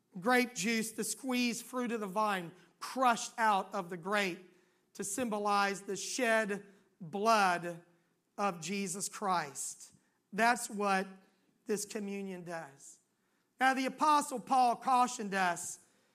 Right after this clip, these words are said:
that we should examine ourselves, that we should not drink of this cup in a flippant or disrespectful way. We should not do it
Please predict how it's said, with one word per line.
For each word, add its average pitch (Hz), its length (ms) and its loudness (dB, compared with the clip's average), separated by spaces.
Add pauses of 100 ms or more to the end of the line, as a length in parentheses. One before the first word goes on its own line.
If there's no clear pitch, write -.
(240)
that 233 220 4
we 247 140 0
should 269 200 -2
examine 247 640 -2
ourselves, 175 880 -6 (380)
that 233 120 0
we 254 120 0
should 254 220 -4
not 254 300 6
drink 254 380 -2
of 240 140 -4
this 262 180 -4
cup 254 480 2 (260)
in 247 140 0
a 240 80 0
flippant 269 680 2
or 240 120 0
disrespectful 240 1000 -2
way. 208 500 2 (380)
We 240 100 -2
should 233 220 -4
not 233 320 2
do 240 180 0
it 220 220 -2